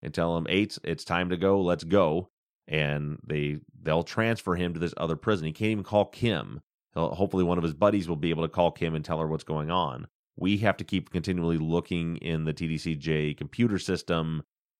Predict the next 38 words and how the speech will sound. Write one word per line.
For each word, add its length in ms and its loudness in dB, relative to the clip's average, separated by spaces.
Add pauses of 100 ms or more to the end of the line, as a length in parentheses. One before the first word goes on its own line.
to 80 -2
see 680 0
when 400 4
it 140 0
has 320 2
a 120 -4
release 360 0
date 320 -4 (180)
on 220 0
there. 280 -8 (520)
So 400 4
they'll, 140 6
they're 220 2
gonna 160 4
transfer 480 2
him 180 2
to 60 6
one 260 4
of 80 2
these 260 2
units. 480 -2 (540)
Then 380 4
we 100 6
should 180 0
be 80 6
able 140 4
to 60 0
know 540 2
what 340 2
day 440 4
in 500 -6
time, 460 0
hopefully, 640 4
he's 180 0
going 220 2
to 60 0
be 120 0
released 680 0